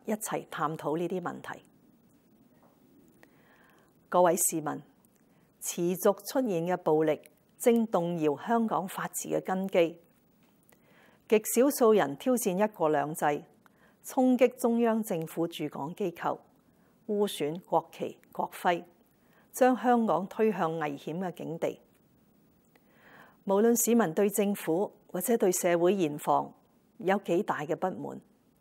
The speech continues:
暴力絕對唔係解決問題嘅方法。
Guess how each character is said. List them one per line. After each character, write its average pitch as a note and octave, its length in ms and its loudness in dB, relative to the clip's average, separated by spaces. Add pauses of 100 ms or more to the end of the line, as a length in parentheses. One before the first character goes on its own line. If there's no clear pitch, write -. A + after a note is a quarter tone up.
(600)
暴 F#3+ 300 4
力 F#3 100 6 (160)
絕 G3 180 -4 (140)
對 G3+ 180 2
唔 D#3+ 120 -4
係 E3 180 -6 (100)
解 D3 140 -2
決 E3+ 220 -8
問 C#3+ 180 -4
題 - 180 -8
嘅 - 60 -6
方 F3+ 260 -4
法。 - 240 -4